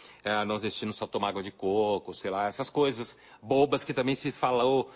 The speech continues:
há, há algum tempo aqui, ainda se fala às vezes. Agora, é, então, eu acho que o preconceito, quando eu digo que nós todos temos preconceitos, é um tanto nesse nível. Quando você pergunta se eu tenho um preconceito, eu digo assim pra você, eu não tenho nenhum preconceito que eu reconheça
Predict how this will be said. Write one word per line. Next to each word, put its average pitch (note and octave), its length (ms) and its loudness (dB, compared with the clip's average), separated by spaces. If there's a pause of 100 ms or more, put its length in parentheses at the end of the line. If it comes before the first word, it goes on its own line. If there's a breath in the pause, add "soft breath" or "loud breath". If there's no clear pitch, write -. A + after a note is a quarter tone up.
há, A2+ 100 0
há A2 100 0
algum A2+ 280 0
tempo B2 320 0
aqui, C3 360 -2
ainda A#2 180 -2
se B2 140 -8
fala C3+ 240 4
às B2+ 100 -4
vezes. C3 420 0 (280 loud breath)
Agora, C3 340 2 (260 loud breath)
é, B2 220 2
então, E3 260 0
eu E3 140 4
acho F#3+ 140 0
que - 80 -4
o C3+ 40 -2
preconceito, C3+ 460 -4
quando D#3+ 120 -2
eu - 20 -6
digo C3+ 100 -8
que C3 60 -4
nós A2+ 260 -2
todos G2+ 380 -6
temos F#2 260 -8
preconceitos, G2 640 -8
é C#3+ 160 0 (160 loud breath)
um B2+ 100 -4
tanto B2+ 300 -2
nesse B2+ 240 -2
nível. G#2 440 -4 (380 loud breath)
Quando C3+ 160 2
você C3+ 180 -2
pergunta A#2+ 380 -2
se - 220 -4
eu G#2 80 2
tenho G#2+ 220 -2
um - 20 -4
preconceito, G#2 840 -4 (340 soft breath)
eu G#2 120 -4
digo A2+ 240 -2
assim A2+ 240 -4
pra A2 140 -4
você, G2+ 340 -6 (240 loud breath)
eu F#3 200 4
não D#3+ 120 2
tenho C#3 280 0
nenhum C3 160 2
preconceito C#3+ 480 -4
que - 60 -4
eu C#3 60 2
reconheça B2+ 640 -2